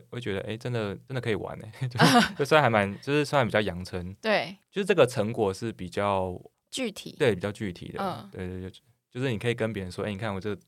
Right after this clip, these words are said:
Speaker 1: 这个是我写的。”
Speaker 2: 那你有跟别人说吗？
Speaker 1: 哦，有，有，<laughs> 我跟别人说。
Speaker 2: <laughs> 就说，
Speaker 1: 对。
Speaker 2: “诶，我写就这个。”
Speaker 1: 对啊。
Speaker 2: 他们一定不，他们一定没办法理解说这个到底有多厉害。
Speaker 1: 对，
Speaker 2: 但是这个真的很难，
Speaker 1: 他们
Speaker 2: 真的想很久。
Speaker 1: 对啊，对啊，他们，然后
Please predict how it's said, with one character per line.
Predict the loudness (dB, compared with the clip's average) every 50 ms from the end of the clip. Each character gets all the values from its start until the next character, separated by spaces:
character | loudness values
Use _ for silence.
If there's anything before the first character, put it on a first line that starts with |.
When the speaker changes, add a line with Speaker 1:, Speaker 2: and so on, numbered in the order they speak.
| _ _ _ _
Speaker 1:
这 | -10
个 | -8 -6
是 | -6
我 | -6 -6
写 | -6 -8 -10 -12 -12
的。” | -12 -14 -16 -12 -6
Speaker 2:
那 | -2
你 | 0
有 | 0 2
跟 | 2 0 0
别 | -2 -4
人 | -6
说 | -6 -10 -10 -10
吗？ | -10 -10 -10 -12 -12 -10
Speaker 1:
哦， | -10 -10 -10 -10 -14 _ _ -8
有， | -4 0 2
有， | 2 2 2
<laughs> | 4 6
我 | 8 10
跟 | 10
别 | 12 12 12
人 | 12 10 10 8
说。 | 8 8 6
Speaker 2:
<laughs> | 4 4 0 -4 -6 -8 -10 -10 -10 -10 -10 -10 -12 -14 -14 -10 -2
就 | 2 4 4
说， | 6 6
Speaker 1:
对。 | 6 4 4
Speaker 2:
“诶， |
我 | 4 2
写 | 2 2
就 | 2 2
这 | 0 0
个。” | 0 0 0 0 -2 -4 0 2
Speaker 1:
对 | 4 4
啊。 | 4 4 2 -2 -8 -14 0 4
Speaker 2:
他 | 8 10
们 | 10 10
一 | 8 6
定 | 4 0
不， | -2 -2
他 | 2 4 4 6
们 | 6
一 | 4
定 | 2 2
没 | 2
办 | 4 4 4
法 | 2
理 | 0 -2 -4
解 | -6 -6 -6
说 | -4 -6 -6
这 | -6 -6
个 | -2
到 | 0 0 0
底 | -2
有 | -4
多 | -8 -10 -12 -12
厉 | -12 -12 -12
害。 | -12 -10 -12 -12 -12 -16 -16 -16 -12 2
Speaker 1:
对， | 6 10 10 12 12
Speaker 2:
但 | 12 10
是 | 10 10
这 | 10
个 |
真 | 10
的 | 8 8 6 8 8
很 | 8 8 8 8
难， | 8 8 8 8 6
Speaker 1:
他 | 4
们 |
Speaker 2:
真 | 0
的 | 0 0 2
想 | 2 4 4 4 4
很 | 2 0 0 -2 -4 -8
久。 | -8 0 4 6 8
Speaker 1:
对 | 10 10
啊， | 12 10 10
对 | 8 6 6 6
啊， | 6 6
他 | 4 4 4
们， | 2 4 4
然 | 4 6
后 | 6 6 4